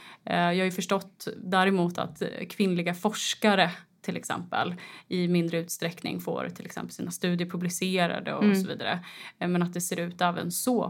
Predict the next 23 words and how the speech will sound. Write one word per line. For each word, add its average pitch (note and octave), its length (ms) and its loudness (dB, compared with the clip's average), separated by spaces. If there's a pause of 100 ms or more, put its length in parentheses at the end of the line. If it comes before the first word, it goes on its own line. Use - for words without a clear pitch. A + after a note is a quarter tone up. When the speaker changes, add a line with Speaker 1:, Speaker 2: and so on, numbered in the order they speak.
(120)
Speaker 1:
på - 60 -10
det, F#3+ 240 -2 (220)
på - 60 -6
den F3 180 -4
fronten F3+ 500 -6 (120)
är F3+ 80 -4
ju F3+ 160 -4
Speaker 2:
Ja, F#3 100 6
Speaker 1:
helt A3+ 120 10
Speaker 2:
nej, B3+ 100 12
men C4+ 140 12
det C#4 120 10
är, B3 300 10
det B3+ 100 6
är A#3 160 8
svårare, - 460 2 (160)
Speaker 1:
Mm. G3 140 4 (200)
Speaker 2:
eh, F3+ 200 0
att F3 100 0 (200)
få F#3+ 160 8
de F3 100 8
här E3+ 140 6
frågorna, D#3+ 500 2